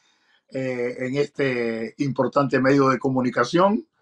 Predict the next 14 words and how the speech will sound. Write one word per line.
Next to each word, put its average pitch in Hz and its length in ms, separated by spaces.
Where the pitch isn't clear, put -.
Un 143 120
abrazo 147 400
para 127 280
Michael, 160 500
que - 80
estuvo 139 320
ahí 139 340
muy 135 180
pendiente 131 560
de 123 120
la, 110 240
la 113 140
cuestión 139 380
técnica. 196 600